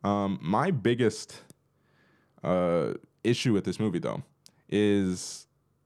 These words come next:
uh, something that I don't know if a lot of people are gonna notice, but it's something that certainly bothered me. Now, don't get me wrong, this movie is beautiful. I think there's tons of great cinematography in this movie, but they used a lot of handheld in this movie. And I think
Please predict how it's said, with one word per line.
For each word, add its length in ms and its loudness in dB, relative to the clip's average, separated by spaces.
uh, 120 -6
something 340 2
that 180 0
I 80 -4
don't 120 2
know 120 2
if 100 -4
a 40 -2
lot 160 0
of 60 -4
people 180 -2
are 80 0
gonna 160 0
notice, 300 0
but 160 -2
it's 280 -2
something 300 0
that 200 -2
certainly 400 -2
bothered 360 2
me. 300 0
Now, 220 -2
don't 180 2
get 80 2
me 60 4
wrong, 260 4
this 160 0
movie 180 2
is 80 0
beautiful. 380 0
I 80 0
think 160 -4
there's 180 0
tons 360 0
of 460 2
great 340 2
cinematography 540 -2
in 140 0
this 120 -4
movie, 300 -2
but 300 0
they 160 0
used 320 0
a 60 -2
lot 260 -2
of 100 -8
handheld 440 -10
in 100 -20
this 180 -20
movie. 240 -18
And 160 2
I 100 4
think 340 -2